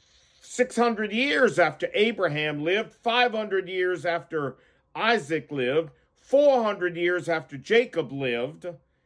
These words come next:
and yet he still uses the present tense. "I, I am the God still of Abraham, Isaac, and Jacob." Watch,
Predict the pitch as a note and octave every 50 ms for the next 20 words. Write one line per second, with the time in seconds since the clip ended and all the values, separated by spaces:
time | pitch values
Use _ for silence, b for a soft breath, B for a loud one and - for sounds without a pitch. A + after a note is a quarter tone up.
0 | _ _ _ _ - C#3+ C#3 C#3 C#3+ D#3 D#3+ D3+ C3+ C3+ C3+ C#3 - - F#3 F3+
1 | E3+ E3 D#3 E3 E3+ D#3 B2 C#3+ C#3 A2+ - B2+ A2+ - - D#3 D3 C3 - A#2
2 | A2 G#2+ - G3+ G#3+ F#3+ D#3 - - - - C3+ C3+ C3 B2 A#2+ - - _ _
3 | _ _ _ _ _ _ _ - - A2 A2 A#2+ E3+ A#3+ D4 D#4 D#4+ D4+ D#4+ D#4
4 | A3+ B3 B3 A3+ F#3+ D#3+ C3+ A2+ G#2+ - - - - - G3 F3 D3+ B2 G#2+ F2+
5 | - _ _ _ _ _ _ _ _ - - C#3 D#3 D3+ D#3 C#3+ C#3+ C3+ C3 C#3+
6 | C#3 C3+ C3+ C3 B2+ B2 A#2+ A#2+ A#2+ - B2+ - C#3+ C#3+ C#3 C#3 A3+ A3+ G3+ C#3+
7 | D3+ D3 B2 D3 F3+ G#3 G#3 F3 D#3 E3 D#3+ - -